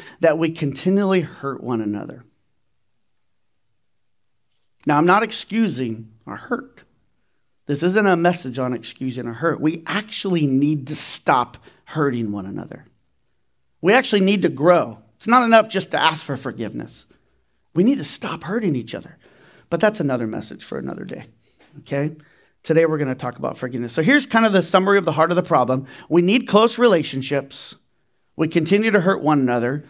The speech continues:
Even while in the process of maturing and changing,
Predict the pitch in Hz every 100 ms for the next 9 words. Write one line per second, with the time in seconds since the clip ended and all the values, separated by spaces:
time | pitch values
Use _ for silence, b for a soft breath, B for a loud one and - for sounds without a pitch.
0 | B B B 202 247 311 339 285 330 311
1 | 247 233 - 170 175 220 220 233 220 220
2 | 254 285 262 233 233 226 B B 165 156
3 | 262 226 135 139 160 165